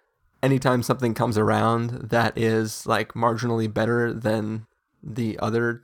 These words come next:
stuff that's kinda just churned out yearly, uh, it, it's hard not to celebrate it for being, <laughs> like, decent. <laughs> You know what I mean?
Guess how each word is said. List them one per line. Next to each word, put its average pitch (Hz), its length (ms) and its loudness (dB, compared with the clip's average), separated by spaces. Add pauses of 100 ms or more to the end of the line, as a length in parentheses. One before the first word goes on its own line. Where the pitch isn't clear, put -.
stuff 117 400 -2
that's - 160 -4
kinda 113 220 0
just 107 200 -2
churned 110 280 0
out 110 180 0
yearly, 117 400 -2 (400)
uh, 107 380 2
it, 117 220 0 (600)
it's - 160 -6
hard 123 340 2
not 110 320 2
to 113 140 -4
celebrate 104 520 0
it - 160 -4
for 107 140 -2
being, 104 640 -2 (120)
<laughs> 135 160 -6
like, 110 200 -2 (140)
decent. - 440 -2
<laughs> 170 40 4 (420)
You 127 120 2
know 127 80 8
what 110 80 4
I 110 60 2
mean? 120 200 0